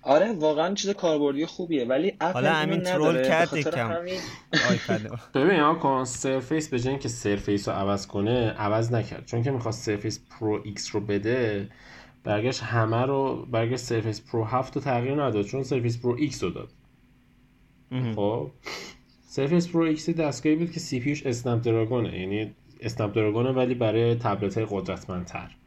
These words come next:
Speaker 3: لپتاپ‌ها ساخته شده.
Speaker 2: مهم.
Speaker 3: خب، الان سی پی یو اسنپ دراگون اون، خب، اگر که سرفیس پرو هفت هم طراحیش قشنگتر و زیباتر و جذابتر شده بود مثل سرفیس پرو ایکس،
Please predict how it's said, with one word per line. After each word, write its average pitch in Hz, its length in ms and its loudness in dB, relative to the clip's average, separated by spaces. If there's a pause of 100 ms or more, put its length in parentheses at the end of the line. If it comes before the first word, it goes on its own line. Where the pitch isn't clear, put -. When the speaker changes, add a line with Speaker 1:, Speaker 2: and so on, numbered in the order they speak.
(380)
Speaker 3:
لپتاپ‌ها 90 500 -4
ساخته - 380 -12
شده. - 220 -12 (520)
Speaker 2:
مهم. 117 400 -8
Speaker 3:
خب، 120 160 -2 (160)
الان 135 200 0
سی 151 160 0
پی 156 160 2
یو 147 60 4
اسنپ 135 340 -2
دراگون 131 360 2
اون، 123 840 2 (200)
خب، 131 440 -2
اگر 127 260 0
که 123 140 -2
سرفیس 120 440 -2
پرو 131 160 0
هفت 120 220 0
هم 117 720 2
طراحیش 113 880 -2 (560)
قشنگتر 113 680 2
و 110 180 4
زیباتر 110 720 2
و 107 60 2
جذابتر 110 760 0
شده 110 260 0
بود 107 160 -2
مثل 104 200 -4
سرفیس 110 460 -2
پرو 107 240 -4
ایکس، 127 720 -2